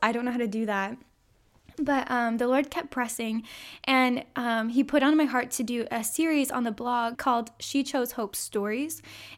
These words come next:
And if you haven't checked that out yet, I'll leave a link in the show notes so you can go check it out. But each month, um, there's a different story on the blog of a woman and how God has shown up in her circumstances that she thought were impossible. And it's just this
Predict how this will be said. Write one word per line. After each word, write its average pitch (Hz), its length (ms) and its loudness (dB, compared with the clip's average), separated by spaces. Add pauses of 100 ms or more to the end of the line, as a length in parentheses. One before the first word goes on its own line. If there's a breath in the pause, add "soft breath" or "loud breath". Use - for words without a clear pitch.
And 254 200 4
if 254 140 -2
you 285 80 6
haven't 269 320 4
checked 311 300 -2
that 262 100 -2
out 240 160 0
yet, 240 140 0
I'll 240 100 0
leave 240 220 0
a 277 80 2
link 233 240 -2
in 240 100 0
the 226 80 -2
show 220 180 -4
notes 240 280 -2
so 254 80 -4
you 220 100 -4
can 240 140 -4
go 233 120 -2
check 233 280 -4
it 240 80 -2
out. 214 200 -2
But 254 120 -2
each 285 280 0
month, 262 380 2 (400 loud breath)
um, 240 300 2
there's 269 260 4
a 294 60 2
different 294 360 -2
story 247 680 0 (100)
on 233 160 0
the 220 80 0
blog 208 480 -2 (140)
of 226 180 0
a 226 140 -2
woman 220 460 -2 (100)
and 226 140 -4
how 233 340 -2 (280 loud breath)
God 254 260 4
has 294 180 2
shown 254 280 0
up 247 140 -2
in 233 120 0
her 226 180 -4
circumstances 285 920 -2
that - 140 -4
she 247 200 -2
thought - 260 -4
were 226 120 -2
impossible. 226 800 -6 (300 loud breath)
And 262 160 6
it's 262 200 0
just 277 280 -2
this 262 300 2